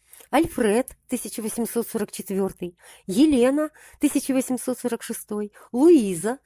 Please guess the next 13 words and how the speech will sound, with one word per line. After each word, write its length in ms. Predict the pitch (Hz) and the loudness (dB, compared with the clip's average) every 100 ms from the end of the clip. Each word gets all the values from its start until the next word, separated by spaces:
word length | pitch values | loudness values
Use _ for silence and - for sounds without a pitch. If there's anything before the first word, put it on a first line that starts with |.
| - - | -20 -8
тысяча 360 | 262 240 - | -6 -6 -4
восемьсот 460 | 240 - 254 - 240 | -4 -2 -4 -2 -4
сорок 240 | 240 226 | -4 -6
восьмой, 500 | 214 220 226 214 214 - - - | -6 -6 -6 -6 -6 -12 -8 0
Артур, 560 | 320 - - 196 302 - _ - | 0 -2 -4 -2 -2 -8 _ -4
тысяча 340 | 277 262 - | -4 -2 -4
восемьсот 440 | 247 254 233 247 - | -4 -2 -4 -6 -8
пятидесятый, 800 | 220 226 233 - 226 208 202 - - | -8 -8 -8 -8 -8 -8 -12 -14 -6
Леопольд, 720 | 277 339 233 - 143 285 - - _ _ | 2 2 2 -2 -2 0 -2 -14 _ _
тысяча 320 | 254 254 - | -6 -6 -2
восемьсот 500 | 240 - 240 - 233 | -4 -2 -4 -2 -4
пятьдесят 340 | - 208 220 - | -4 -6 -6 -6
третий, 460 | 214 208 - 190 | -6 -6 -6 -10